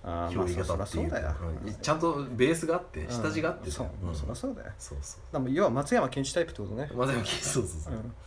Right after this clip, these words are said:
Speaker 2: 山田も、
Speaker 1: うん。
Speaker 2: 山田もそうだね。
Speaker 1: 山田孝之。
Speaker 2: うん。
Speaker 1: うん。
Speaker 2: そして、
Speaker 1: うん。
Speaker 2: 小説教室の仲間の勧めで、
Speaker 1: うん。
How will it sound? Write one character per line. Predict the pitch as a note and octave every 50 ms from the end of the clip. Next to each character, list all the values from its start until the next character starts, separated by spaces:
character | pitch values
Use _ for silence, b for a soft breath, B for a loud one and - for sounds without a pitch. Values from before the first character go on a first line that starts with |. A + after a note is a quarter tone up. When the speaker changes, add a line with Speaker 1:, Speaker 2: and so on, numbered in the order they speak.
| B B B B B B - - -
Speaker 2:
山 | A#2 G#2+ A2+ A#2+ A2 F#2+
田 | D#2+
も、 | D2+ C#2+ D2 F2 G2+ - - - -
Speaker 1:
う |
ん。 | A2+
Speaker 2:
山 | G#2+ G#2+ A2+ G#2+ F#2+
田 | D#2
も | D2 D2+
そ | D#2
う | D2
だ | C#2+
ね。 | - E2 G2+ G#2
Speaker 1:
山 | G#2+ A2+ G#2+ G#2
田 | G2+ - G#2
孝 | G2
之。 | G2 F2 E2 D#2 D#2 D2+ D#2 F2 -
Speaker 2:
う | A#2
ん。 | A2+
Speaker 1:
う | G#2
ん。 | F#2+ F#2+ G2 G2 B B B B B B
Speaker 2:
そ | - - E3+
し | - -
て、 | - A#3+ A3+ G3 A2 E2 C#2+ - - - - - -
Speaker 1:
う | G#2+
ん。 | G#2
Speaker 2:
小 | G2 - - A#3 A#3 A#3+
説 | - C4 A#3+ - -
教 | - B3+ A#3+ A#3+
室 | - - -
の | B2 G#2+
仲 | G#2 G#2+ G#2+ B2+
間 | B2 B2+
の | B2+ B2 B2+ B2+ B2 -
勧 | - - C3+ - C3+ C3
め | B2+ G#2+
で、 | F2+ F2 F2 E2+ D#2 D2+ -
Speaker 1:
う | G#2
ん。 | G#2 F#2 G2